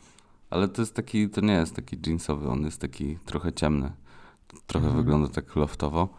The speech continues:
Speaker 1: A ten drugi to jest matte white effect.
Speaker 2: O kurde!
Speaker 1: No, to
Speaker 2: To
Speaker 1: jest
Speaker 2: tak na
Speaker 1: taki,
Speaker 2: bogato.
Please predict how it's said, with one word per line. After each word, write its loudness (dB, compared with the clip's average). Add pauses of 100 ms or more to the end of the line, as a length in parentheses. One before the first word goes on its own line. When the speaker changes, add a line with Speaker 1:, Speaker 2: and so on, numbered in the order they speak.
(120)
Speaker 1:
A -8
ten 2
drugi 2 (500)
to 2
jest 0 (540)
matte 6
white 4
effect. -8 (680)
Speaker 2:
O 8
kurde! 4 (120)
Speaker 1:
No, 2
to -14
Speaker 2:
To 4
Speaker 1:
jest 4
Speaker 2:
tak 4
na 8
Speaker 1:
taki, 6
Speaker 2:
bogato. 10